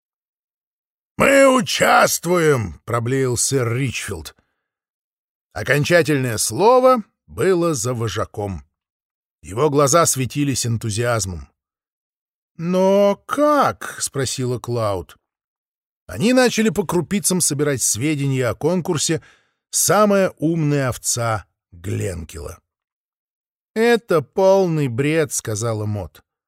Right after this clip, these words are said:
«Это замануха для туристов, когда больше нечего предложить», — отметила Хайде.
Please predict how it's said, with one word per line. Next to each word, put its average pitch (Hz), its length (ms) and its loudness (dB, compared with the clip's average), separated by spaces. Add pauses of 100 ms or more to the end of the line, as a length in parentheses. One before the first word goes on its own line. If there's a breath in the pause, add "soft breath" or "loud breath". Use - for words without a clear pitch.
(680)
«Это - 240 -6
замануха 170 580 0
для 156 180 -2
туристов, 165 680 -2 (280)
когда 117 340 -6
больше 143 380 0
нечего 143 400 -2
предложить», — 135 800 -2 (200)
отметила 113 640 -4
Хайде. 95 460 -8